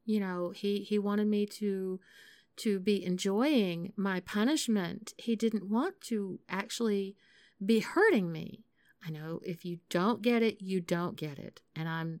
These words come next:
I'm sorry about that. <laughs> But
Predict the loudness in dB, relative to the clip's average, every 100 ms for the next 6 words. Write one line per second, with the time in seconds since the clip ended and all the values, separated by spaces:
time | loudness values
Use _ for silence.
0 | -6 -6 -6 -2 -2 -4 -10 -14 -16 -16
1 | -18 -16 -18 -20 _ -20 -20 -20 0 4
2 | 4 10 10 10 -4 _ -18 -16 -14 -14
3 | -16 -12 -12 2 4 6 4